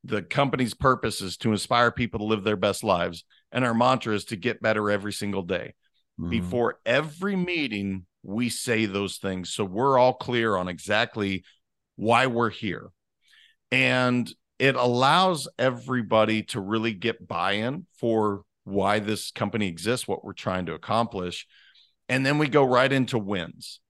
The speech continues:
Speaker 1: because, um, often when I coach other companies, they'll start the same meeting the same way. "Hey, Sherman, how was your weekend?" Blah, blah, blah. And then we start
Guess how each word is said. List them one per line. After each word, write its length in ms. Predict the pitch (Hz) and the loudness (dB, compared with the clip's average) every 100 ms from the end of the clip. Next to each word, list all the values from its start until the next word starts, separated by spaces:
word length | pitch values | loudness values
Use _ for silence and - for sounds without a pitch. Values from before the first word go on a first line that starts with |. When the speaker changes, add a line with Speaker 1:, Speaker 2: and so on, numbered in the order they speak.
| _ | _
Speaker 1:
because, 760 | 120 107 127 113 110 98 - - | -6 0 4 4 2 -2 -8 -8
um, 580 | 110 104 101 101 98 98 - | -2 0 0 -2 -2 -6 0
often 460 | 143 165 123 113 | 0 2 0 2
when 140 | 110 104 | 4 4
I 160 | 101 - _ _ _ _ - - | 2 -4 _ _ _ _ -18 -2
coach 420 | 131 113 - - - | 2 2 0 -8 -4
other 300 | 110 101 92 _ - | -2 -2 -4 _ -4
companies, 600 | - 117 - 95 98 98 - - _ - | 2 2 2 0 -2 -4 -10 -20 _ 4
they'll 160 | 143 | 4
start 460 | - 147 139 135 - | 6 6 8 6 0
the 100 | 107 | -6
same 300 | - 139 135 | 0 4 6
meeting 240 | 127 123 | 6 6
the 100 | 113 | 4
same 260 | 101 123 113 | 4 2 4
way. 220 | 95 87 - _ _ - | 2 0 -8 _ _ 0
"Hey, 240 | 143 139 | 2 2
Sherman, 320 | 127 143 143 123 | 0 0 2 4
how 100 | 139 | 4
was 140 | 127 | 2
your 100 | 120 | 0
weekend?" 520 | 120 117 98 90 92 - | 0 0 -2 -2 -8 -10
Blah, 240 | - 98 117 | -2 4 6
blah, 140 | 107 | 6
blah. 220 | 95 92 | 2 0
And 220 | 82 101 120 | 0 4 4
then 340 | 127 120 104 - - - | 6 4 2 -4 -16 -6
we 80 | 104 | -4
start 400 | - 135 120 | 0 0 0